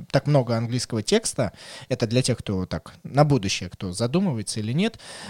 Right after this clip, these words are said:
В этом нет проблемы. Но человек для себя начинает мысленно понимать,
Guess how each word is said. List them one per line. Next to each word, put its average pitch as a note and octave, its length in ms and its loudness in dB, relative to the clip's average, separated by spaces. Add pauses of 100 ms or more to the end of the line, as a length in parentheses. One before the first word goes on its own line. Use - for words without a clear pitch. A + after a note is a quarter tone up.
В D3+ 60 6
этом F3 220 6
нет D#3+ 160 4
проблемы. F2+ 420 0
Но C3 400 4 (300)
человек D#3 480 4
для D3+ 120 2
себя D3+ 320 2
начинает C#3+ 600 2
мысленно C#3 560 6
понимать, C#3+ 680 0